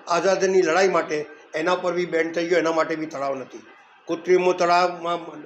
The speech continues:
અ, વિસર્જન થાય છે ને એમનું અપમાન થાય છે. જે રીતે આજે દશામાની પ્રતિમાનું, અ, નાખશે અને બે ચાર દિવસ પછી આપ જોઈ શકો છો. એટલે દરેક ક્ષેત્ર ઉપર આ લોકો ફેલ છે, ટેક્સ વધાર્યા કરે છે,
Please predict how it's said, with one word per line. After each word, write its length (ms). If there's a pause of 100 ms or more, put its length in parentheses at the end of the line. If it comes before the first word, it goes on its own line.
(340)
અ, 500
વિસર્જન 440
થાય 220
છે 100
ને 80
એમનું 280
અપમાન 240
થાય 160
છે. 180 (260)
જે 160
રીતે 220
આજે 460 (1040)
દશામાની 460
પ્રતિમાનું, 680 (280)
અ, 260
નાખશે 380
અને 120
બે 140
ચાર 180
દિવસ 160
પછી 260
આપ 220
જોઈ 140
શકો 240
છો. 180 (440)
એટલે 220
દરેક 640
ક્ષેત્ર 300
ઉપર 420 (480)
આ 60
લોકો 240
ફેલ 380
છે, 220 (840)
ટેક્સ 260
વધાર્યા 360
કરે 260
છે, 380